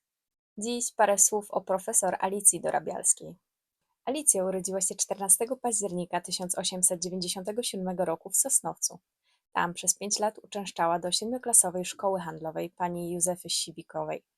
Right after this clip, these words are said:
A gdy przeniosła się do Warszawy, to ukończyła szkołę handlową Teodory Raczkowskiej. W Warszawie była jedną z założycielek tajnego skautingu.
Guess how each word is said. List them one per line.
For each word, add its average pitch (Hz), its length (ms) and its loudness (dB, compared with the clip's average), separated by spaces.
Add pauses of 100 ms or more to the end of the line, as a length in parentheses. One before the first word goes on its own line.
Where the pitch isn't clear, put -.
(320)
A 196 100 -4
gdy 190 200 -2
przeniosła 240 440 0
się 220 140 -2
do 208 100 -2
Warszawy, 208 500 -2
to 226 120 -6
ukończyła 240 420 -2
szkołę 233 380 2
handlową 208 520 0
Teodory 196 460 2
Raczkowskiej. - 680 0 (480)
W - 40 -20
Warszawie 220 360 2
była 196 260 2
jedną 202 460 -2
z 185 60 0
założycielek 190 680 0
tajnego 233 340 -4
skautingu. 156 600 -6